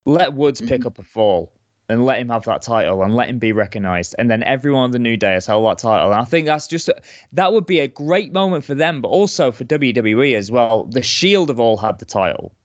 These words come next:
Speaker 1: in the past.
Speaker 2: Mm-hmm.
Speaker 1: And I think that was, that was the right thing to do, even though it was in a, you know, separate matches. But these three guys deserve it for the work they've done, getting themselves over, themselves doing everything they've done.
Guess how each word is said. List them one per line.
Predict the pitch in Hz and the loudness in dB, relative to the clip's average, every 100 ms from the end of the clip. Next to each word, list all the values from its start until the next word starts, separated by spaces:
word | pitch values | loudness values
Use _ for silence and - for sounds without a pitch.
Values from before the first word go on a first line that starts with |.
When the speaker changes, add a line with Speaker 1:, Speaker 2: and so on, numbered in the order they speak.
| _ | _
Speaker 1:
in | 107 | -2
the | 107 | -2
past. | 98 156 - 107 | 0 -4 -4 -2
Speaker 2:
Mm-hmm. | 101 92 - _ | -2 -2 -12 _
Speaker 1:
And | 131 127 | -2 0
I | |
think | 117 143 | 0 0
that | 127 113 | 0 -2
was, | 107 - | -4 -4
that | 120 | -2
was | 117 98 | -2 -2
the | 113 | -4
right | 107 113 80 | 0 0 -2
thing | - 117 101 | -6 -4 -4
to | 95 | -4
do, | 101 110 90 82 _ _ _ _ | -2 0 0 -4 _ _ _ _
even | 120 117 | -4 0
though | 117 | -2
it | 110 | 0
was | 110 120 | 0 0
in | 110 | 0
a, | 104 92 - | 0 -2 -4
you | - 107 | -4 -4
know, | |
separate | 101 - 113 113 | -2 -4 -4 -4
matches. | 110 98 - 92 - _ _ _ | -4 -4 -6 -10 -10 _ _ _
But | 135 135 135 _ | 0 2 0 _
these | 135 165 180 | -4 -2 -2
three | - 160 123 | -2 -2 0
guys | 127 117 101 90 - _ _ _ _ _ _ _ - 107 _ | 2 0 -2 -6 -16 _ _ _ _ _ _ _ -20 -20 _
deserve | 127 107 110 104 87 | -2 2 2 2 0
it | - - _ _ _ _ _ _ _ | -6 -10 _ _ _ _ _ _ _
for | 139 | 0
the | 120 | 2
work | 120 147 147 | 2 2 2
they've | 143 156 147 | 0 0 0
done, | 120 104 104 - _ 117 | -2 -2 -2 -12 _ -10
getting | 113 123 151 | -2 -2 -2
themselves | 151 147 147 139 139 | -6 -2 -2 0 2
over, | 127 127 | 0 0
themselves | 110 110 147 139 131 | 0 -2 0 0 0
doing | - 123 117 | -2 -2 0
everything | 147 156 156 147 139 | -2 -2 -4 -4 -2
they've | 123 110 | -2 0
done. | 107 98 | 0 0